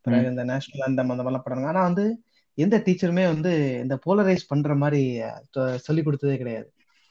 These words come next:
Speaker 1: இந்த ஸ்பீச்
Speaker 2: ஆமாமா,
Speaker 1: எதுவுமே
Speaker 2: கரெக்ட், கரெக்ட்.
Speaker 1: ஆமா, கரெக்டா பாடத்தை சொல்லி கொடுப்பாங்க.
Speaker 2: ம்.
Speaker 1: இப்ப நாங்க அந்த, நான் அந்த ஸ்கூலோட அந்த ஒரு பில்டிங் பேரே டாக்டர் ஹெட்கவர் பில்டிங் அப்படின்னு தான் வரும்.
Speaker 2: ஓ.
Speaker 1: அவர் தான் வந்து இந்த ஆர் எஸ் எஸ் ஓட father of ஆர் ஏ, ஆர் எஸ் எஸ் அப்படிம்பாங்க.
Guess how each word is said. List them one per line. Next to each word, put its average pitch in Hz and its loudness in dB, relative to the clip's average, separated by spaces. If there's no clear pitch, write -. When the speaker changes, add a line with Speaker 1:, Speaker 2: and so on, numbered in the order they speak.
Speaker 1:
இந்த 139 -2
ஸ்பீச் 160 -2
Speaker 2:
ஆமாமா, 135 6
Speaker 1:
எதுவுமே 131 6
Speaker 2:
கரெக்ட், 147 -2
கரெக்ட். - -18
Speaker 1:
ஆமா, 117 -8
கரெக்டா 147 -4
பாடத்தை 170 4
சொல்லி 160 0
கொடுப்பாங்க. 156 0
Speaker 2:
ம். 123 -4
Speaker 1:
இப்ப 139 0
நாங்க 135 0
அந்த, 120 -4
நான் 120 -6
அந்த 123 -4
ஸ்கூலோட 135 -2
அந்த 113 -8
ஒரு 117 -10
பில்டிங் 156 2
பேரே 143 2
டாக்டர் 127 -4
ஹெட்கவர் 135 0
பில்டிங் 131 -2
அப்படின்னு 120 -6
தான் 123 -4
வரும். 113 -8
Speaker 2:
ஓ. 104 -10
Speaker 1:
அவர் 113 2
தான் 151 2
வந்து 147 0
இந்த 131 -4
ஆர் 131 0
எஸ் 143 -4
எஸ் 135 -4
ஓட 117 -2
father 139 2
of 135 -4
ஆர் 123 -6
ஏ, 127 -4
ஆர் 131 -4
எஸ் 135 -6
எஸ் 123 -12
அப்படிம்பாங்க. 120 -8